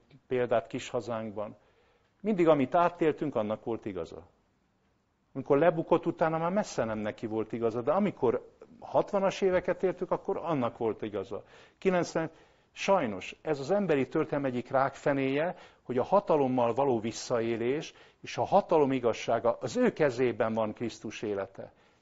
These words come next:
De milyen érdekes, nem ismer ránézni. Krisztus rámer nézni, sőt, érte is küzd.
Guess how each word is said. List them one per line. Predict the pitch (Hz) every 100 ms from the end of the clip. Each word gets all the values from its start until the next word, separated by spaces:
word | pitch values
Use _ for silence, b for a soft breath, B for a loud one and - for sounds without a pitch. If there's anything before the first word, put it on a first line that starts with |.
| _
De | 110
milyen | 135 127
érdekes, | 120 107 117 -
nem | 135 120
ismer | - 113 107
ránézni. | 107 101 95 95 110 107 _ b b _
Krisztus | 135 127 - 143
rámer | 160 135 117 117
nézni, | 110 113 110
sőt, | - 120 -
érte | 147 120 - 113
is | 107 -
küzd. | 127 107 -